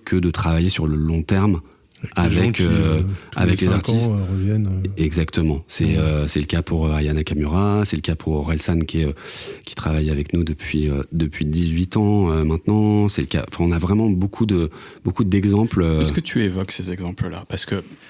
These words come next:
Speaker 3: on a évoqué, euh, on avait parlé d'Angèle, on a parlé de Zao de Sagazan, qui est un bon symbole aussi de quand on part vraiment de zéro. Euh,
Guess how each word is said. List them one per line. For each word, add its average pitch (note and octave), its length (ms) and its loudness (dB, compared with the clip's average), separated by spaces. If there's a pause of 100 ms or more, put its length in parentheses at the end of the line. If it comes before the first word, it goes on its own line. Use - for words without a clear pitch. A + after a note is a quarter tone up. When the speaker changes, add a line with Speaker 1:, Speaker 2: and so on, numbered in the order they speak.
(200)
Speaker 3:
on G#2 120 2
a A2+ 80 4
évoqué, A#2+ 600 2
euh, G2+ 200 0
on F#2+ 80 -2
avait F#2 120 0
parlé D#2 200 -2
d'Angèle, F#2 320 0
on A2+ 60 4
a F#2+ 60 2
parlé G2 200 2
de F#2 60 -2
Zao G2+ 120 4
de - 60 0
Sagazan, G#2+ 360 2
qui - 120 -2
est G2 40 4
un F#2+ 80 4
bon G#2 160 2
symbole G2+ 360 2
aussi F#2+ 300 0
de F#2+ 120 2
quand F2+ 140 -2
on F#2 60 2
part F#2 160 0
vraiment F2 220 -2
de F2+ 60 -2
zéro. F2 300 0 (680)
Euh, - 260 -4